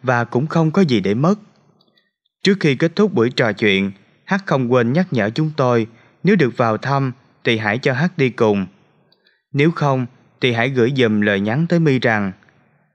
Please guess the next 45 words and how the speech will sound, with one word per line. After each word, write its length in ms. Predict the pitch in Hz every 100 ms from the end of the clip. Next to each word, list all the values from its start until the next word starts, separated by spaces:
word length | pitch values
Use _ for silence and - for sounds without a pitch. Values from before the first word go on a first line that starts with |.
| _
"Lúc 200 | 139 170 -
em 180 | 131 120
trở 180 | 113
về, 380 | 127 123 104 98 - _ _ _
chị 200 | 127 107
sẽ 180 | 104 127
cho 120 | 143
em 220 | - 131 120
thấy 340 | 127 156 202 - _ -
cái 100 | 196
cuộc 200 | 123 113
sống 260 | 151 185
này 220 | 147 110
nó 160 | 107 165
vô 260 | 151 151 139
vị, 360 | 123 98 104 - _ _ _
nhưng 300 | 131 131 127
nhiều 180 | 120 101
lúc 280 | 123 190 113
lại 120 | 98
có 180 | 139 156
vị. 380 | 120 98 98 - _ _ _ _ _ _ -
Đắng 260 | 120 139 170
cay 260 | 143 131
mặn 320 | 120 104 113
ngọt 280 | 113 104 101
là 80 | 113
do 220 | 104 117
mình, 340 | 120 113 101 90 _ _ _ _
hạnh 220 | 123 117
phúc 240 | - 220 -
cũng 160 | - 131
là 100 | 135
do 200 | 110 135
mình 280 | 127 110 95
tạo 240 | 107 98
dựng 300 | 110 101 110
nên. 280 | 123 127 117 - _ _ _ _ _ _
Hãy 220 | - 110 123
thay 180 | 139
đổi 360 | 117 101 98 147 - _
và 220 | 117 117 101
về 320 | 110 101 98
với 200 | 147 147
vợ, 360 | 120 98 95